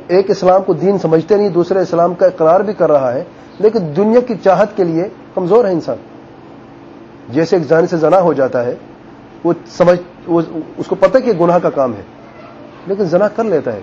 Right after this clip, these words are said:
کیا وہ کافر ہے؟ لیکن اگر زنا کرتا ہے، کہتا ہے یہ حلال ہے، تب تو وہ کافر ہے۔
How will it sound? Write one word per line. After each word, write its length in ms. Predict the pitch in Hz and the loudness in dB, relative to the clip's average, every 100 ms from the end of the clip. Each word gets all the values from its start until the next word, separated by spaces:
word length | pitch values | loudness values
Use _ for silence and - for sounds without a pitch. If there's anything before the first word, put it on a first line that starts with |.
| - | -2
کیا 80 | 180 | 0
وہ 80 | 180 | 2
کافر 340 | 180 175 247 | 2 0 -2
ہے؟ 80 | 202 - - - - - - - - - - - | -8 -14 -20 -20 -20 -20 -20 -20 -20 -20 -20 -4
لیکن 180 | 143 185 | 0 2
اگر 200 | 175 175 | 2 2
زنا 300 | 165 180 208 - - - - | 2 2 0 -4 -20 -20 -10
کرتا 320 | - 156 - 208 | -2 -2 0 -2
ہے، 40 | 202 | 0
کہتا 220 | 180 170 | -2 0
ہے 40 | 180 | 0
یہ 60 | 175 175 | 0 2
حلال 240 | 160 202 | 2 2
ہے، 60 | 220 | 0
تب 120 | 233 | -2
تو 80 | 233 | 0
وہ 60 | 214 | 0
کافر 320 | 208 196 | 0 -2
ہے۔ 80 | 196 | -2